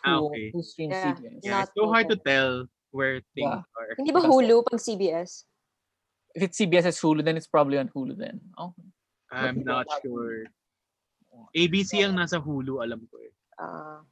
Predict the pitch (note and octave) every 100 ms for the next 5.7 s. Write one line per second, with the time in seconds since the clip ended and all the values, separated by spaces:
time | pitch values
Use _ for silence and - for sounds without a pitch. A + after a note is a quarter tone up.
0 | _ _ _ - A#3 C3+ A3+ E3+ _ _
1 | C#3 C#3 C#3 D3+ E3+ E3 C#3+ - _ -
2 | F#3+ E3+ E3+ D#3+ D#3+ E3+ - - - E3+
3 | D3 D#3+ D#3+ - - D#3+ E3+ G3 F#3 G3
4 | F#3+ F3+ E3+ E3+ D#3+ C#3 D#3 D#3+ D3+ D3+
5 | D3 C#3 C3+ C#3+ F3 -